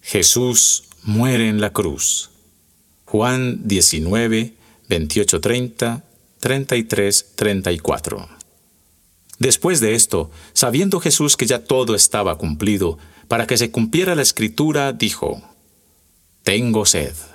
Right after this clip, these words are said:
Había allí un jarro lleno de vinagre, y sujetando una esponja empapada en vinagre a una caña de hisopo,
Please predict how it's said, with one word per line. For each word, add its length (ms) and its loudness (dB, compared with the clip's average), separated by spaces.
Había 320 2
allí 240 2
un 120 0
jarro 340 0
lleno 340 0
de 100 2
vinagre, 560 -2
y 100 2
sujetando 600 2
una 180 0
esponja 540 0
empapada 680 -2
en 100 -2
vinagre 640 -2
a 140 -2
una 320 -2
caña 380 0
de 100 0
hisopo, 600 -2